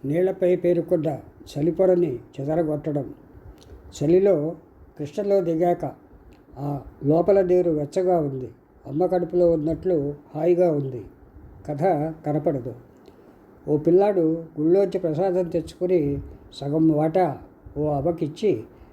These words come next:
మిగతాది అమ్మకి తెచ్చిపెట్టాడు. సత్యంగారి శిల్పమే కథ.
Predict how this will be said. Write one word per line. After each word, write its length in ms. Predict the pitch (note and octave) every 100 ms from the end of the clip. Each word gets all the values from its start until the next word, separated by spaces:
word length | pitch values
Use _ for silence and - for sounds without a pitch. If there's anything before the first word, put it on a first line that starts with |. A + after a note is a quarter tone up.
| -
మిగతాది 760 | C#3+ F3+ F3+ F3 D3+ D3 C#3 C#3+ _
అమ్మకి 280 | C#3+ F3 E3
తెచ్చిపెట్టాడు. 680 | D3+ B2 C#3 B2 - A#2+ G2 F#2+ - _ - - - - -
సత్యంగారి 580 | C#3 - G3 F#3+ F#3 F3+
శిల్పమే 540 | E3+ D#3+ F#3 E3+ F#3
కథ. 360 | F#3+ D3 -